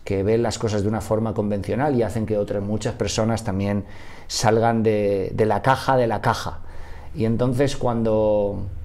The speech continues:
cuando vi el perfil de Bárbara, no nos lo pensamos más y, y iniciamos el contacto,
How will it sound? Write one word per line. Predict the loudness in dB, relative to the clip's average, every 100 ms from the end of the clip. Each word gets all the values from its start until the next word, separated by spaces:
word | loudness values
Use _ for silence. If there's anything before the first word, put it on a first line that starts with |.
| -6 -4 -4 -4 -6 -6 -6 -6 -8 -8 -2
cuando | 0 2 4
vi | 4
el |
perfil | 4 2 2 2
de |
Bárbara, | 2 2 4 4 2 -2 -8
no | -6 -6 -6 -6 -6 -4 0 2 2
nos | 4
lo | 4 4
pensamos | 2 0 0
más | 2 2
y, | 2 0 -2
y | -2 -2
iniciamos | -2 -2 0 0 0
el | 0
contacto, | 0 0 2 0 0